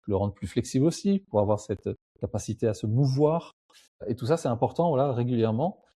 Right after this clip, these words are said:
parce que, bah, euh, si on a tendance à avoir un corps figé, obligatoirement, notre système nerveux, euh, va répondre à ce corps figé. Et, et on va toujours se projeter en fonction de l'état dans lequel on est. Donc si on est complètement figé, qu'on bouge pas, nos projections, nos rêves n'existent pas.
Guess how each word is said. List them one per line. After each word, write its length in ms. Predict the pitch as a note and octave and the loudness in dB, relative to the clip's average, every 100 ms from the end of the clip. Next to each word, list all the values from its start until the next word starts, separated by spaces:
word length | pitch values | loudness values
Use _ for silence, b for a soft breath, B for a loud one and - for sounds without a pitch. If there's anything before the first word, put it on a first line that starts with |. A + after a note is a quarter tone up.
| _ | _
parce 140 | G#2 | -4
que, 240 | - C#3 C3+ | 4 6 6
bah, 260 | A2 A2+ | 6 6
euh, 240 | G#2 G2+ G2+ A2 _ | 4 0 -4 -8 _
si 180 | - C#3 | -6 0
on 80 | B2+ | 2
a 80 | |
tendance 280 | A2+ B2 C3 | 2 2 4
à 20 | |
avoir 180 | G#2+ G#2+ | 4 2
un 60 | A2 | 2
corps 220 | A#2 - | 0 -2
figé, 480 | - A2+ C#3+ F#3+ - _ _ - | 0 2 2 0 -4 _ _ -10
obligatoirement, 580 | A#2+ B2 G#2+ G#2+ B2+ D#3 | 0 2 2 2 0 0
notre 160 | A#2+ - | 0 -4
système 300 | - A2 G2+ | -6 -4 -2
nerveux, 560 | G#2 G#2+ D3+ A#2+ G2+ - | -2 0 0 0 -2 -6
euh, 60 | A2 | -4
va 220 | G#2 C3+ | 2 2
répondre 340 | A#2 G#2+ C3+ A#2+ | 2 -2 -2 -4
à 60 | |
ce 80 | - - | -6 -4
corps 200 | A#2 A#2+ _ | -4 -4 _
figé. 440 | - B2+ G#2+ C3 - - b b - | -4 0 2 0 -2 -14 b b -6
Et, 300 | B2 - A2 | -2 -2 0
et 80 | G#2 - | -2 -2
on 100 | B2 | 0
va 100 | A#2 | 2
toujours 300 | C3 F3+ G#3+ | 4 2 2
se 100 | - | 0
projeter 540 | C#3+ - - F3+ - G3+ | -2 -2 -2 -2 -2 -2
en 80 | D3+ | -2
fonction 320 | D3 - D3+ | -4 -4 2
de 60 | |
l'état 240 | C3 B2+ D3+ | 2 4 2
dans 100 | B2+ | 0
lequel 240 | A#2+ A#2+ | -2 -2
on 100 | A2+ | -2
est. 100 | G2+ - _ | -6 -12 _
Donc 120 | A#2+ - | -8 -6
si 200 | - G3 | 0 2
on 120 | D3+ | 4
est 100 | D3 | 2
complètement 400 | D3+ D3 C#3+ C#3 | 2 2 2 0
figé, 340 | - C3 D3+ | 0 0 2
qu'on 140 | D#3 A#2 | 2 -2
bouge 180 | A#2 | -4
pas, 280 | - F#3+ G#3+ b b _ | 0 -2 -2 b b _
nos 100 | B2 | -6
projections, 720 | A#2 D#3+ D3 C3+ - F3+ F#3 | 0 2 2 2 0 0 0
nos 160 | D3 A2 | 0 2
rêves 300 | C3 D#3+ C3 | 4 4 2
n'existent 400 | G#2 G2+ F#2 A#2 | -4 -6 -6 -2
pas. 300 | C#3 A#2 | 0 -2